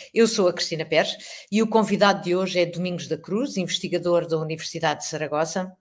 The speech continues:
jornalista, ativista, professor, com longa experiência em defesa dos direitos humanos e um trabalho de reflexão sobre a política do país onde nasceu, Angola. Ah, lembro-lhe que, eh,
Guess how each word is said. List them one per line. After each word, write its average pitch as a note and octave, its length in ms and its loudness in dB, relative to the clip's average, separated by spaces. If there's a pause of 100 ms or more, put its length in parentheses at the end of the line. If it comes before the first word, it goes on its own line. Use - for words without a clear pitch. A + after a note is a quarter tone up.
jornalista, D#3 760 -4
ativista, G3 720 -2 (100)
professor, F#3+ 560 -4 (320)
com F3 200 0
longa E3 260 0
experiência D#3+ 640 -4
em D#3 60 -6
defesa D#3 360 -4
dos C#3+ 160 -12
direitos D3 380 -4
humanos G3+ 520 2
e G3 120 0
um F#3+ 120 0
trabalho E3 380 2
de G3+ 80 0
reflexão E3+ 640 -2
sobre D#3+ 280 -6
a D3+ 40 -4
política D3+ 480 -6
do D#3+ 100 -8
país D#3+ 380 -4
onde D#3 200 -4
nasceu, D#3 520 -4 (420)
Angola. B2 480 2 (840)
Ah, G3+ 140 10
lembro-lhe G#3 640 8
que, G3+ 160 -2
eh, F3 600 2